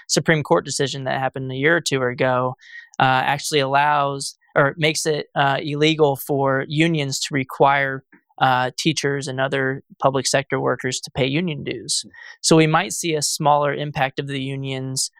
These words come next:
Speaker 1: going forward. No one's rigorously studied this yet, but just from that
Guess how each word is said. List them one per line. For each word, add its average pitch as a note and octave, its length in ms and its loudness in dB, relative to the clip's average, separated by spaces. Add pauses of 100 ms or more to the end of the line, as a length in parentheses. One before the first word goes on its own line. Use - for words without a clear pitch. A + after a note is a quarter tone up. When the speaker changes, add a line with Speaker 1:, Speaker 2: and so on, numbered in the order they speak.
(160)
Speaker 1:
going C#3+ 280 4
forward. D3 640 2
No D3 120 2
one's C#3 340 -2
rigorously C#3 600 0
studied E3+ 420 2
this C3 240 -4
yet, C3 320 0
but C3 280 2 (380)
just - 220 4
from D3 140 0
that C#3+ 180 0